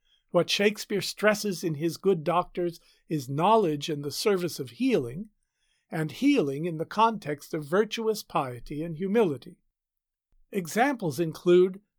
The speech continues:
the doctor in King Lear, the English and Scottish doctors in Macbeth, Cerimon in Pericles, and Cornelius in Cymbeline. Aware of the disintegrators,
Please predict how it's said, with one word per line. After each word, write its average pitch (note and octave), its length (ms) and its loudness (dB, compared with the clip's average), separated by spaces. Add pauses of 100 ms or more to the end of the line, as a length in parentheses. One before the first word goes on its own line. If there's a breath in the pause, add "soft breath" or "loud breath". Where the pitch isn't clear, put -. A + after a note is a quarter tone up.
(220)
the D#3 100 -2
doctor E3 500 -2
in D#3 140 -2
King C#3 280 -6
Lear, A#3+ 400 2 (440)
the - 100 -10
English G3+ 500 0
and D3+ 100 -4
Scottish G3 540 2
doctors D#3+ 500 -2
in B2+ 120 -4
Macbeth, G#3 640 -2 (420)
Cerimon D#3+ 640 2
in B2+ 140 -10
Pericles, G3 720 0 (340)
and F3+ 180 -4
Cornelius G3+ 720 0
in G3+ 100 -4
Cymbeline. D#3 600 -2 (1080)
Aware A3+ 460 10
of F#3+ 140 4
the F3 100 0
disintegrators, D#3 1000 -4